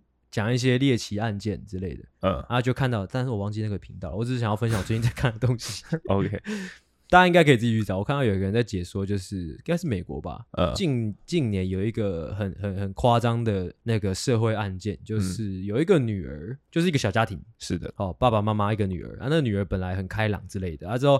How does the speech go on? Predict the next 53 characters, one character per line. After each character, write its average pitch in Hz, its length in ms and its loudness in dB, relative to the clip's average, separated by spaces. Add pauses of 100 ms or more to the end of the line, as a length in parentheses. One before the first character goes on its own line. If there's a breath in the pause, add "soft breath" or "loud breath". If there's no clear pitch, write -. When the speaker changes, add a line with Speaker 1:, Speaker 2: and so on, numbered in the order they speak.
(120)
Speaker 1:
呃， 117 400 4
十 151 140 -2
三 185 180 6
岁 175 160 6
那 143 120 4
一 - 20 4
年 110 100 2
还 110 80 2
是 - 60 -8
十 110 60 -6
四 117 140 0
岁， 107 200 -2
突 143 280 -2
然 92 400 -2 (240)
就 127 160 4
是 107 460 0
患 110 240 2
上 104 340 2 (160)
自 120 140 -6
闭 107 140 -2
症。 98 200 -6 (400)
我 113 120 -6
不 131 80 2
知 - 20 6
道 147 60 4
你 110 80 -2
知 110 120 -6
不 110 60 0
知 107 60 0
道 101 100 2
这 98 60 -2
个 95 80 -4
新 90 200 -8
闻。 65 160 -12 (260)
Speaker 2:
我 92 140 0
不 95 120 -2
知 92 120 -4
道。 85 400 0
Speaker 1:
她 147 180 2
那 147 120 2
个 135 80 6
自 135 140 0
闭 131 100 6
症 123 180 4
就 117 120 0
是 113 120 -6
她， 113 540 0 (100)
但 247 120 6
是 262 40 12
我 113 240 8 (140)
确 233 260 8
切 165 300 4
的 110 340 2